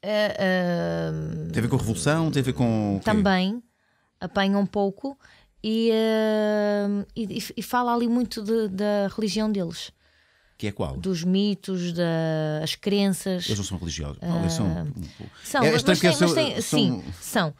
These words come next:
Speaker 2: são comunistas, mas ao mesmo tempo os comunistas
Speaker 1: Sim.
Speaker 2: não são religiosos.
Speaker 1: Há ali umas crenças, umas, umas, umas fortes,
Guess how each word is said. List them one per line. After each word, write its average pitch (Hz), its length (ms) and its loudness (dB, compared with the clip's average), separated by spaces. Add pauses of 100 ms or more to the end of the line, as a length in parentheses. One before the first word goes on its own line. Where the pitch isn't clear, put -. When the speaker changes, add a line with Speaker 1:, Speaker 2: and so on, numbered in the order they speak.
(140)
Speaker 2:
são 165 120 2
comunistas, 180 460 6
mas 139 120 4
ao 135 40 6
mesmo 139 160 6
tempo 131 160 2
os 120 80 -6
comunistas 135 280 2
Speaker 1:
Sim. 123 40 2
Speaker 2:
não 127 60 4
são 123 160 2
religiosos. 123 360 2
Speaker 1:
Há 269 80 4
ali 269 200 2
umas 254 260 0
crenças, 247 680 0
umas, 214 400 0
umas, 196 600 0 (540)
umas 170 680 -2
fortes, 175 1200 -6